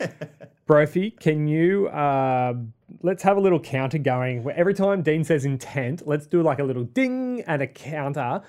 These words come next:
Speaker 2: Uh, the ding for the podcast listeners and the counter for the YouTube watchers. Let's, uh, Brophy, can you do that for us? Awesome. Thanks.
Speaker 1: All right. I'll try and steer clear of intent puns because,
Speaker 2: All right.
Speaker 1: oh my God. Okay, right. So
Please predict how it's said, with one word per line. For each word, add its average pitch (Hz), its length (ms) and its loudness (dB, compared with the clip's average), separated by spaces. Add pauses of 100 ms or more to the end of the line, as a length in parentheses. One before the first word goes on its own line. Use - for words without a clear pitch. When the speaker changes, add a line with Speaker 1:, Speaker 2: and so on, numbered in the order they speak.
(240)
Speaker 2:
Uh, 123 240 0
the 131 120 -2
ding 156 280 0
for 165 140 -4
the 139 100 -2
podcast 131 520 -4
listeners 151 360 -2
and 143 80 -2
the 127 80 -4
counter 135 360 -2
for 123 100 -10
the 123 100 -2 (140)
YouTube 120 200 -4
watchers. 143 360 -2
Let's, 160 220 -4
uh, 135 140 -2
Brophy, 135 280 -6
can 139 160 -8
you 165 80 -4
do 139 160 -6
that - 160 -6
for 185 180 -6
us? - 200 -12 (360)
Awesome. 233 400 -4
Thanks. 101 300 -14 (240)
Speaker 1:
All 147 220 0
right. 117 500 -2 (100)
I'll 127 400 -8
try 139 280 -8
and 123 260 -12
steer 131 280 -14
clear 131 220 -10
of 117 80 -10
intent 117 440 -12
puns 127 340 -6
because, - 100 -12
Speaker 2:
All 190 60 0
right. 170 160 -2
Speaker 1:
oh 131 100 -6
my 123 120 -10
God. 113 200 -10 (120)
Okay, 123 300 -6
right. 127 360 -8 (720)
So 151 140 -8